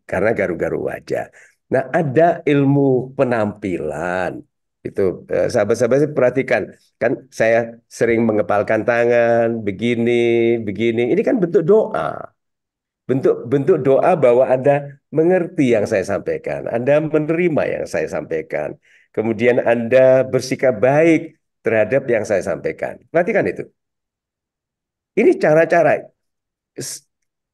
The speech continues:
saya menggunakan cara-cara yang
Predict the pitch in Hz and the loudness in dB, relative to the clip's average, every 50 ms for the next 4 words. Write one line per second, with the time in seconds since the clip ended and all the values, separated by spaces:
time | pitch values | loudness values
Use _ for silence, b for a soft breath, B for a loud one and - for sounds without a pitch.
0 | _ _ _ - - - 131 135 175 226 240 240 220 185 143 117 110 107 110 107 | _ _ _ -10 -4 -2 0 2 2 2 2 2 2 2 2 2 0 0 2 2
1 | 143 175 190 190 165 139 131 139 127 - 107 90 90 92 123 170 196 196 175 156 | 2 0 0 2 2 2 2 0 0 0 -2 -2 -2 0 0 2 2 4 4 4
2 | 160 165 160 165 | 4 2 -2 -6